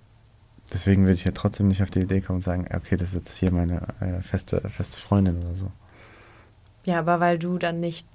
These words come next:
Speaker 2: diese krasse emotionale Bindung hattest und ihr jetzt auch nicht jeden Tag telefoniert habt oder irgendwas. Also d-, d-,
Speaker 1: Aber dann
Speaker 2: wie
Speaker 1: sind
Speaker 2: gesagt,
Speaker 1: wir
Speaker 2: da gehört mehr dazu, ja klar.
Speaker 1: Aber dann sind wir auch wieder beim Zeitaspekt, dass ich nicht sehe, dass wir jetzt quasi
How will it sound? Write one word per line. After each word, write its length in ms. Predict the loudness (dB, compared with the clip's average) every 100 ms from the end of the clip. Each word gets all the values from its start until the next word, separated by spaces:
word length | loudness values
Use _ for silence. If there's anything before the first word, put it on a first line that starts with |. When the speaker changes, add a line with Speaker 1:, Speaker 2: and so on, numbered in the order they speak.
| -8
Speaker 2:
diese 260 | -4 -4
krasse 680 | -6 -6 2 2 4 4 4
emotionale 500 | 2 0 2 2 0
Bindung 320 | 0 2 2 2
hattest 300 | 0 -2 -2
und 120 | -2
ihr 140 | 0 0
jetzt 180 | 0
auch 60 | -2
nicht 180 | -2 0
jeden 160 | 0
Tag 220 | 0 -2 -4
telefoniert 500 | -6 -4 -2 -2 -4
habt 160 | -6
oder 180 | -4 -2
irgendwas. 480 | 0 0 -2 -6 -10 -14 -20 -8
Also 200 | -2 -2
d-, 120 | -2
d-, 60 | 2
Speaker 1:
Aber 180 | 8 10
dann 140 | 12
Speaker 2:
wie 20 | 12
Speaker 1:
sind 100 | 10
Speaker 2:
gesagt, 180 | 8
Speaker 1:
wir 60 | 6
Speaker 2:
da 80 | 4
gehört 240 | 4 4
mehr 160 | 4 4
dazu, 420 | 4 2 0 -2
ja 140 | -2
klar. 360 | -2 2 4 2 4
Speaker 1:
Aber 140 | 8
dann 140 | 10 10
sind 140 | 8
wir 100 | 6
auch 100 | 4
wieder 120 | 4
beim 180 | 4 4
Zeitaspekt, 640 | 2 2 0 -2 0 -2 0
dass 140 | -2 -2
ich 140 | 0
nicht 140 | 0 2
sehe, 340 | 6 6 6
dass 280 | 4 0 4
wir 100 | 6
jetzt 340 | 6 2 -4 -8 -20 -18
quasi 480 | 2 2 4 4